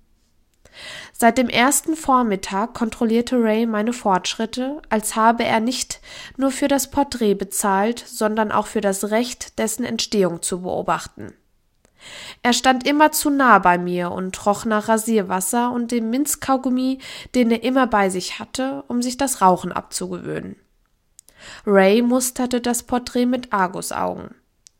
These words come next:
Es gab noch ein wenig zu tun, doch inzwischen konnte ich ein Ende absehen. Nach einer Weile nickte er,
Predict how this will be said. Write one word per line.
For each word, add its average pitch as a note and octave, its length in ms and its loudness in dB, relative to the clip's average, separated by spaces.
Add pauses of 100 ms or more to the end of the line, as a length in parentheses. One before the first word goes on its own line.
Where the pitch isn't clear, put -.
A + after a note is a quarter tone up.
(480)
Es - 160 -8
gab G#3+ 240 2
noch A#3 160 4
ein A3+ 180 4
wenig A#3 300 2
zu - 160 -4
tun, C#4+ 420 -2
doch F3+ 220 -2
inzwischen G3 600 -4
konnte G#3+ 340 -4
ich A#3+ 180 -6
ein C4 140 -4
Ende G3 320 0
absehen. - 580 -10 (1040)
Nach A#3 180 2
einer B3 320 6
Weile C#4+ 340 6
nickte C#4+ 360 -2
er, A3 480 -2